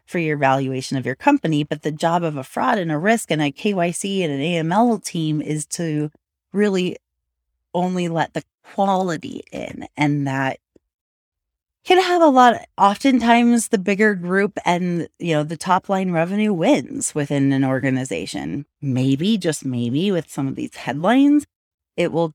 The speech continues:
give fraud departments the leverage to say, "Hey, I wanna watch out for our company, and I don't want our bank or brand or wherever you fit in the ecosystem to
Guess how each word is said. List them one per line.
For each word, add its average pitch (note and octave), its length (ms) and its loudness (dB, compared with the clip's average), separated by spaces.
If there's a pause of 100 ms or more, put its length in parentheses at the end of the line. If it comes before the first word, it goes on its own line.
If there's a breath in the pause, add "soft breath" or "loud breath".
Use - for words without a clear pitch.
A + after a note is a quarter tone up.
(120)
give E3 680 0 (1000)
fraud E3 400 2
departments D3 600 -2
the C#3+ 140 -6
leverage C#3 720 -2
to C#3+ 80 -2
say, C3 480 0
"Hey, D#3 480 0 (380)
I D#3+ 120 4
wanna G3+ 220 0
watch D#3+ 260 -2
out C#3+ 180 -2
for C3 120 -2
our B2+ 140 0
company, - 500 -4
and C3+ 180 -6
I D#3 200 -4
don't E3+ 200 0
want D3 220 -2 (200)
our F#3 400 2 (600)
bank D#3 440 0 (120)
or C#3 580 0 (320)
brand D#3 560 0
or C3 280 -4 (220)
wherever D#3 460 0
you C#3+ 160 -2
fit D3+ 220 -4
in - 60 -6
the G3+ 220 -4
ecosystem C#3+ 640 -4 (500)
to E3+ 420 -2